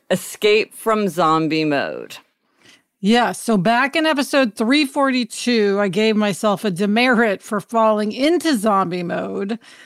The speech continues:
Speaker 2: after I had been working a lot and I found myself, instead of doing something restorative like reading a book or going on a hike, I was just sitting on the sofa playing games on my phone.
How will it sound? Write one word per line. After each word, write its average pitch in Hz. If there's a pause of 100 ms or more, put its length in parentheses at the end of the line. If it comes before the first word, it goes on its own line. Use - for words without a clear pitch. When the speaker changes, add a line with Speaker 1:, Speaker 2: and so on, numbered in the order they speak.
(120)
Speaker 2:
after 214
I 214
had 202
been 214
working 311
a 269
lot 226
and 202
I 202
found 233
myself, 208
instead 233
of 226
doing 220
something 214
restorative 302
like 220
reading 220
a 196
book 320
or 233
going 208
on 202
a 196
hike, 247
I 233
was 208
just 214
sitting 262
on 220
the 202
sofa 202
playing 220
games 202
on 185
my 170
phone. -